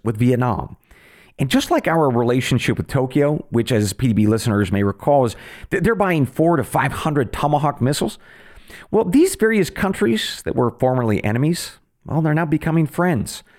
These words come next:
all because they're trying to prepare themselves for an ascendant China. They're looking to America for friendship and leadership. So historically speaking,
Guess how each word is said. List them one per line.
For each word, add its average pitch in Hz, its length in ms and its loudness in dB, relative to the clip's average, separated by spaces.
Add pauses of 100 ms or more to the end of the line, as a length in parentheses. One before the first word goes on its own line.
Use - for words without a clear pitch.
(360)
all 113 120 0
because 123 260 0
they're 110 120 -2
trying 220 340 -2
to - 60 -10
prepare 151 360 0
themselves 104 560 0
for 107 240 0 (220)
an 107 100 0
ascendant 120 640 -2
China. - 480 -4 (460)
They're 156 100 -2
looking 196 460 2
to 151 160 2
America 123 580 0 (220)
for 123 140 0
friendship 143 600 -2 (160)
and 131 240 0
leadership. 110 500 -2 (720)
So 98 140 -2
historically 226 560 2
speaking, 254 540 0